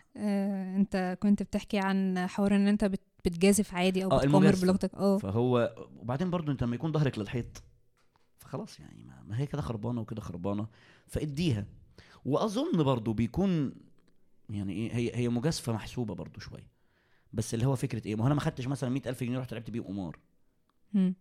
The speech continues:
Speaker 2: مية ألف جنيه وقتها يا رجالة، لو أنتوا ما تعرفوش، كان ال، ال مية ألف جنيه عاملين تقريبا تسعتاشر جنيه دهب. جنيه الدهب دلوقتي عامل ستاشر ألف جنيه، فاضرب ستاشر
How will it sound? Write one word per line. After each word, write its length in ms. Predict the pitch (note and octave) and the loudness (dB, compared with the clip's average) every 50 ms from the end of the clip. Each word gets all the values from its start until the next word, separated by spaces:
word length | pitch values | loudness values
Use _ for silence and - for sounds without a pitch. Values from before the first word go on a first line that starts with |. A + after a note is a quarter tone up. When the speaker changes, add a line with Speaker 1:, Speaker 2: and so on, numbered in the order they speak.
| _ _ _ _ _ _ _ _ - | _ _ _ _ _ _ _ _ -8
Speaker 2:
مية 100 | A2+ A#2 - | -6 -2 -2
ألف 160 | C3+ A2 A2+ | -2 -2 0
جنيه 160 | G#2 A2+ B2 | 0 0 0
وقتها 220 | G#2+ - - A#2+ | 0 2 2 4
يا 80 | A2 G#2 | 4 4
رجالة، 340 | F#2+ F2+ F2+ G#2 A2 A2 G#2 | 4 2 0 0 2 4 4
لو 140 | G2+ G2 G#2 | 4 2 2
أنتوا 160 | G#2 - A2 | 2 0 -2
ما 40 | F#2+ | -2
تعرفوش، 380 | - F#2+ F2 F#2+ A2+ A#2 A2+ - | -2 -4 -6 -2 -2 -2 -2 -2
كان 200 | - A2 A2+ A2 | -2 0 0 0
ال، 240 | G2+ F#2+ F2 E2 | 0 0 -2 -4
ال 280 | C#2+ A#1 C#2+ F#2+ F2 - | -4 -4 -6 -6 -4 -4
مية 60 | G2 - - | -6 -4 -4
ألف 160 | F#2 G#2+ G#2 | -4 -2 -2
جنيه 160 | G2+ G#2+ A2 G#2 | 0 0 0 0
عاملين 280 | G#2 G2+ A2 A2+ G#2+ | 0 0 0 0 -2
تقريبا 420 | - - - A2 B2+ B2 B2+ B2 A2+ | -2 -6 -4 -4 -2 0 0 -2 -2
تسعتاشر 720 | A#2 A2 - F2+ F2+ - - B2 A#2 - B2+ A#2 A2+ - - - - - - - - _ - | -4 -6 -6 -6 -6 -2 -2 -2 0 0 -2 -4 -4 -6 -12 -20 -20 -20 -20 -20 -20 _ -8
جنيه 220 | G2+ A2+ G#2 G#2+ G2 | -4 -2 -2 0 0
دهب. 240 | F#2 G2 G#2+ - - - - - _ _ _ _ _ _ - - _ _ _ _ _ _ _ _ _ _ - - | 0 -4 -4 -6 -8 -12 -16 -18 _ _ _ _ _ _ -20 -20 _ _ _ _ _ _ _ _ _ _ -18 -12
جنيه 240 | B2 G2 G#2 A2+ A#2 | -10 -6 -2 -2 -2
الدهب 260 | G#2+ G2+ A#2+ A#2+ G#2+ | 0 2 2 2 4
دلوقتي 400 | F#2 G2 F#2+ G#2 A2+ A#2 - - | 4 2 2 4 2 2 0 -2
عامل 580 | F#2+ G2 A2 A2+ A#2 A2+ A2 G#2 F#2+ E2+ D#2 F#2 | -2 -2 0 0 2 0 0 0 -2 -4 -4 -6
ستاشر 440 | - - - - A2 - G#2+ - F2 | -6 -8 -8 -8 -6 -6 -4 -6 -6
ألف 160 | G2+ - - | -8 -8 -10
جنيه، 240 | E2+ G2 G#2+ B2+ C3 - _ _ _ _ _ _ _ _ _ _ _ _ _ _ _ | -8 -6 -6 -6 -8 -10 _ _ _ _ _ _ _ _ _ _ _ _ _ _ _
فاضرب 420 | - - - A2+ A2+ G#2+ G2+ F#2 | -12 -8 -8 -6 -6 -6 -8 -8
ستاشر 640 | - - - - _ - B2 B2 - - A2+ A2 G#2 | -10 -14 -16 -18 _ -8 -8 -8 -6 -8 -10 -10 -12